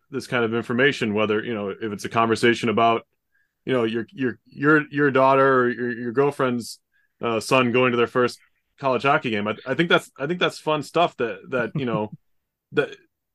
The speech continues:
Speaker 1: it's, to some people it might be whatever, but to some people it's like, yeah, that's, that's a cool thing you wanna hear about some, some kid's experience and trying to throw a, a husky dog onto the ice over the glass. I mean,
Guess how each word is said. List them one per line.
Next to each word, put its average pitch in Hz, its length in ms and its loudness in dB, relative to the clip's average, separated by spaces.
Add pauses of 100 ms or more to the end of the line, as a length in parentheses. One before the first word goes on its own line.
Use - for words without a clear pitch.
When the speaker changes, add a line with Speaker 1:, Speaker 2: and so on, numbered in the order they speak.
(120)
Speaker 1:
it's, - 320 -6 (280)
to 160 100 -4
some 185 220 0
people 180 220 4
it 160 40 4
might 160 220 4
be 151 260 2 (200)
whatever, 165 420 4
but 117 160 -2
to 127 80 -10
some 170 180 -2
people 147 180 -2
it's 131 100 -4
like, 135 160 0
yeah, 156 120 2
that's, 165 260 0 (300)
that's 151 160 -2
a 165 40 -6
cool 165 200 0
thing 160 140 -2
you 147 100 -2
wanna 143 180 0
hear 160 220 2
about 117 260 -2
some, 113 320 -8 (320)
some 131 220 0
kid's 123 180 2
experience 117 540 0
and 104 200 -6
trying 120 200 0
to 110 80 0
throw 113 460 2
a, 101 80 -6 (440)
a 107 240 -6
husky 127 300 -2
dog 117 280 4
onto 113 220 -2
the 110 140 -2
ice 113 240 0
over 107 160 -2
the 104 80 -4
glass. 107 340 -2
I 107 60 -8
mean, 117 80 -6